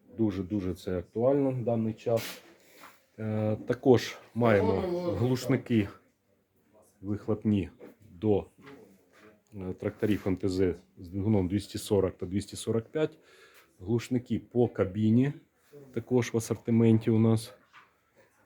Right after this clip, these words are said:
до вісімдесятого, вісімдесят другого, вісімсот дев'яносто другого, десять двадцять п'ять, дванадцять двадцять один, друзі. Якщо цікаво, то можете звертатися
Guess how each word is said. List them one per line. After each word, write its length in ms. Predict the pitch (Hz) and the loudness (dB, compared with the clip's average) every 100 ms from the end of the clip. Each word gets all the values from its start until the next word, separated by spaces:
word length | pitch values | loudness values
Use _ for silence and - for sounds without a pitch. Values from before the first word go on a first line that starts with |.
| _ | _
до 260 | 90 110 107 | -2 2 2
вісімдесятого, 840 | 95 - 101 110 147 143 - 127 | 0 -4 -4 -4 -2 -2 0 -2
вісімдесят 480 | 110 - 98 - 87 | -2 -4 -8 -8 -6
другого, 560 | 104 135 123 123 117 113 _ | -2 0 2 4 2 0 _
вісімсот 400 | 87 98 - 131 | -12 -6 -2 0
дев'яносто 400 | 113 113 107 - | 2 2 2 -2
другого, 460 | 90 107 104 104 101 | 0 2 2 2 0
десять 340 | 98 92 101 | 0 0 -2
двадцять 340 | 90 95 135 127 | 0 -2 -2 2
п'ять, 200 | 131 117 | 2 4
дванадцять 460 | 101 104 104 - | 2 2 0 -4
двадцять 380 | 78 95 170 - | -4 -4 -4 -8
один, 300 | 98 92 80 | -4 -2 -2
друзі. 360 | 80 95 82 82 - - - - - | -6 -6 -6 -10 -14 -20 -20 -14 -4
Якщо 280 | 101 - 113 | -2 0 0
цікаво, 440 | 113 120 135 123 | -2 -2 2 2
то 140 | - | 0
можете 340 | 92 95 95 92 | -2 -2 -2 -4
звертатися 800 | 87 95 - 127 123 - 113 | -4 -6 -2 -2 -4 -4 -6